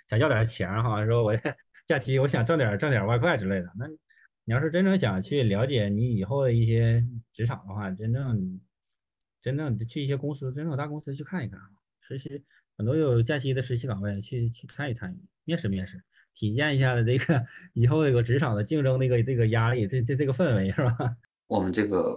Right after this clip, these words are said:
Speaker 2: 工作多阶段，那么我们如何去尝试不同的这种就是技能，我们原来的主业，然后无限地去扩展，然后再到我们去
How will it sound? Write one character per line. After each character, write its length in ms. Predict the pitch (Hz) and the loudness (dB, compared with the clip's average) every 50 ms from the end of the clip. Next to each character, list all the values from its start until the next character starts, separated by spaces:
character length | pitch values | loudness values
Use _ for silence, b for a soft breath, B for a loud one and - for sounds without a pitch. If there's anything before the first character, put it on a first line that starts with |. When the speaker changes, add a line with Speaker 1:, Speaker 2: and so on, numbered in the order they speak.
| - - | -4 2
Speaker 2:
工 220 | - 127 131 131 | 6 8 8 10
作 140 | 123 117 113 | 8 8 8
多 160 | - 131 131 | 8 6 8
阶 120 | 127 127 | 8 8
段， 260 | 131 151 151 131 - - _ _ - 110 | 6 6 2 -2 -4 -10 _ _ -4 0
那 60 | 107 | 2
么 260 | 104 101 92 85 - - | 4 4 4 2 0 -2
我 120 | 95 95 | -4 -4
们 340 | 90 87 85 82 78 - - - - | -2 -2 -4 -4 -6 -8 -14 -16 -8
如 220 | - 101 113 120 | -2 0 0 2
何 140 | 117 110 104 | 2 2 2
去 120 | 101 110 107 | 2 0 -4
尝 300 | - - 92 87 90 98 | -4 -4 -6 -6 -6 -6
试 260 | - - 101 98 98 - - - | -6 -6 -4 -4 -4 -6 -6 -4
不 100 | 131 127 | -4 -4
同 480 | 123 - - 87 87 76 78 101 110 | -4 -6 -8 -6 -6 -4 -2 0 0
的 240 | 113 127 120 107 98 | 2 4 4 4 2
这 120 | - 104 | 0 -2
种 180 | 98 98 85 78 | -6 -6 -6 -6
就 80 | - - | -8 -10
是 400 | - - 98 92 87 87 - - - | -10 -6 -4 -4 -4 -4 -6 -6 -2
技 220 | - - 156 - - | 2 4 4 4 4
能， 120 | - - - - - _ _ _ - | 2 -4 -12 -16 -20 _ _ _ -4
我 140 | - - 98 | 0 2 2
们 140 | 92 90 | 2 2
原 140 | 90 95 95 | 2 2 4
来 80 | 98 101 | 4 4
的 100 | 107 104 | 4 2
主 220 | - - 85 78 | 0 -2 -6 -4
业， 360 | 87 95 98 95 90 82 82 82 82 | -4 -2 0 0 0 0 -2 -4 -8
然 120 | 90 87 | -10 -8
后 200 | 90 95 92 90 - - | -8 -8 -8 -8 -10 -10
无 140 | 87 98 | -8 -6
限 120 | 101 113 98 | -4 -2 -2
地 80 | 98 | -4
去 140 | 87 - - | -4 -6 -8
扩 320 | - - - - - 101 90 | -10 -10 -4 0 0 0 0
展， 260 | - - - - - - | 0 -4 -10 -12 -14 -16
然 160 | 92 90 87 | -12 -12 -10
后 140 | 92 92 92 | -8 -8 -6
再 120 | - 95 | -2 -2
到 160 | 95 98 92 87 | 0 2 0 0
我 60 | 82 | -2
们 100 | 87 92 | -4 -8
去 300 | - - 101 95 90 | -8 -6 -4 -4 -4